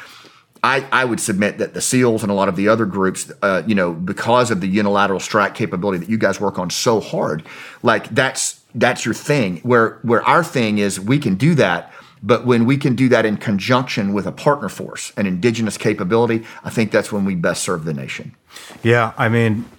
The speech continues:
Speaker 2: I've always been fascinated with the, with the S F mission,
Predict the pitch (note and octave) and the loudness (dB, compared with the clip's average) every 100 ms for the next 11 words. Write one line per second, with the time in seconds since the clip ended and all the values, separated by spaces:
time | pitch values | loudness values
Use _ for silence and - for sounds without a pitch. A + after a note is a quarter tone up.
0 | _ - B2 B2+ A#2+ G#2 A2 F#2 G#2 G2+ | _ -2 2 4 4 2 -2 0 0 0
1 | F#2+ G#2 G2 F2+ E2+ F2+ F2+ F2+ F2 E2+ | -2 -2 0 -2 -2 -4 -4 -4 -2 -4
2 | F#2 - F2+ F2 - F2+ D#2+ F#2 E2+ - | -8 -6 -2 -2 -2 -4 -2 -4 -4 -4
3 | F2 E2+ | -4 -4